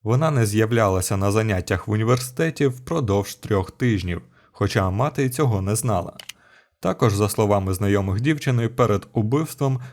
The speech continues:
Катажина змінила зовнішність, схудла та перефарбувала волосся з чорного в світлий колір. Це наштовхнуло слідчих на думку, що вона познайомилася з кимось і закохалася, тому змінила зовнішність, щоб подобатися партнеру.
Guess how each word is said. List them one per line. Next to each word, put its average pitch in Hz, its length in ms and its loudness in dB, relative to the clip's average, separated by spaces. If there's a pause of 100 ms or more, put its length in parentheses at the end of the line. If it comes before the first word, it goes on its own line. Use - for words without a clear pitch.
Катажина 123 560 0
змінила 104 500 2
зовнішність, 101 720 -2 (280)
схудла 135 720 0
та 165 120 0
перефарбувала 101 920 0
волосся 117 560 0
з - 120 -8
чорного 143 580 0
в 123 60 -4
світлий 95 520 0
колір. 98 480 -2 (680)
Це 104 200 2
наштовхнуло 101 640 -2
слідчих 107 440 -2
на 139 100 2
думку, 147 420 0
що 156 220 -2
вона 110 240 0
познайомилася 101 880 0
з - 100 -4
кимось 151 460 -2 (180)
і 175 140 -2
закохалася, 104 920 -2 (300)
тому 160 280 0
змінила 101 480 2
зовнішність, 131 680 -2
щоб - 280 -6
подобатися 92 680 0
партнеру. 110 640 -4